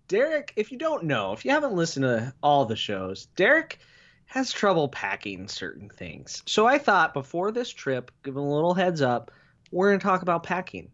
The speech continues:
so that he can pack appropriately for this trip. Right?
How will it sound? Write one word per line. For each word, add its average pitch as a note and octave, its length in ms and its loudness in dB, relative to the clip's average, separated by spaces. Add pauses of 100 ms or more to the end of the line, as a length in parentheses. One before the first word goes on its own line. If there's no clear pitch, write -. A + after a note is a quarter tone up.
so D#3+ 200 -2
that D#3+ 180 2
he F#3 160 -2
can F3 160 -2
pack G#3 420 -6
appropriately C#3 760 -2
for - 200 -4
this C3+ 220 2
trip. - 320 -10 (680)
Right? D4 380 0